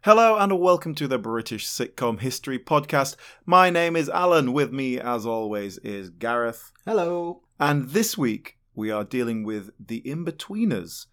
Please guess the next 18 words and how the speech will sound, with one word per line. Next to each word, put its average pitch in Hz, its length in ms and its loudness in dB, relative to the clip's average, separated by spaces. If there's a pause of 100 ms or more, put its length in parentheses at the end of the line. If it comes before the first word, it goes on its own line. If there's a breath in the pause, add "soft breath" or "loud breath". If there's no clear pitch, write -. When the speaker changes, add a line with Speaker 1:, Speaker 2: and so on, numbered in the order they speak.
Speaker 1:
one 120 160 -8
of 117 100 -6
our 113 160 -4
more 110 520 -4
modern 117 680 -2 (100)
sitcoms 101 760 -10
that - 140 -10
we've 101 180 -12
looked 101 300 -12
at 143 160 -6
from 107 160 -10
two 113 160 -6
thousand 98 340 -8
eight, 101 180 -8
Speaker 2:
Mm. 98 40 -12 (400 loud breath)
Speaker 1:
and 131 440 -2 (180)
probably 196 260 -2
should 156 280 -2